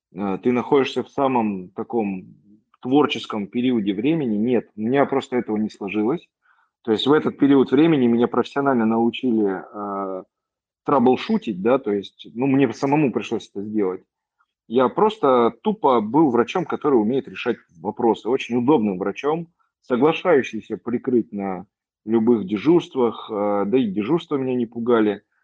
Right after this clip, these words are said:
Э, моя добрая старая шутка, что на, в общем-то, дексаметазоне и латексе любого больного я могу вести любое количество времени до утра и передать его дежурной смене,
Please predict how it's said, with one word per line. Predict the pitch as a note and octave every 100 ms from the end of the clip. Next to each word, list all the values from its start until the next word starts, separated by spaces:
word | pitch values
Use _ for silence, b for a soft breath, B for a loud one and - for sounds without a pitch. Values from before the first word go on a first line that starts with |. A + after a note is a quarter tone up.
| _ _
Э, | F#2+ G#2 G2+ G2+ F#2+ F#2+ A2+ G2+ G2+
моя | B2+ A#2+ C3+ C#3+ A2+
добрая | C3+ B2 A2+
старая | G#2+ - A#2 A2
шутка, | - D#3+ -
что | - - A2
на, | G#2+ G#2+ G#2 G2+ _ _ _ _
в | E2 G#2+
общем-то, | G#2 A2 G2+ G#2
дексаметазоне | A#2 - B2 A#2+ B2 C3+ C#3 A#2+
и |
латексе | A2 C#3+ C3 A2+ -
любого | A2 A#2+ C#3 A#2+ G#2
больного | A2+ A#2 A#2 G2
я | G2
могу | G#2 A2 G#2+
вести | G#2+ A2 -
любое | G#2+ A#2+ A#2+ A#2
количество | G#2 A2+ G#2+ - G#2+
времени | G#2+ A2 G#2 G2+
до | G2
утра | G#2 G#2 A2+ G#2 E2 _ _ _ _ _
и | F#2+
передать | G2 A2 A2 G#2+ G#2+
его | G2+
дежурной | G2 A2 G#2 G#2
смене, | - B2+ D3 A#2+ F#2+ F2